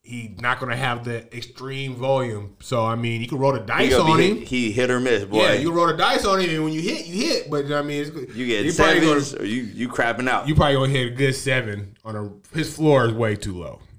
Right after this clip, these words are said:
Speaker 2: For sure.
Speaker 1: So what
Speaker 2: But
Speaker 1: you
Speaker 2: his
Speaker 1: got?
Speaker 2: ceiling's super high, too.
Speaker 1: Extra high.
Speaker 2: You know, he'll f-, mess around and give you fourteen points or three.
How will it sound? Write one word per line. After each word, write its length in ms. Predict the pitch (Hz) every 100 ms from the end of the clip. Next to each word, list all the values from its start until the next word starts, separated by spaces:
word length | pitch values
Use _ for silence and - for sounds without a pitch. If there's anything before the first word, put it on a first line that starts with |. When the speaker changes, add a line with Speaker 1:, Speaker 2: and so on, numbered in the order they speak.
| _
Speaker 2:
For 120 | 104
sure. 360 | - 113 90 - - _
Speaker 1:
So 120 | - 113
what 80 |
Speaker 2:
But 100 | 151
Speaker 1:
you 80 | 151
Speaker 2:
his 80 | -
Speaker 1:
got? 60 | -
Speaker 2:
ceiling's 380 | 190 180 139
super 240 | 156 143 143
high, 220 | 147 143
too. 320 | 143 170 95 -
Speaker 1:
Extra 240 | 185 135
high. 260 | 120 80 76 - _
Speaker 2:
You 180 | 113
know, 200 | 113 104 101
he'll 140 | 147
f-, 140 | 143 - _ _ _
mess 300 | 123 131 135
around 240 | 131 127
and 80 | 113
give 80 | 113
you 80 | 107
fourteen 500 | 143 143 139 156 147
points 540 | 160 165 151 - - _ _ _ _
or 100 | 101
three. 380 | 98 101 80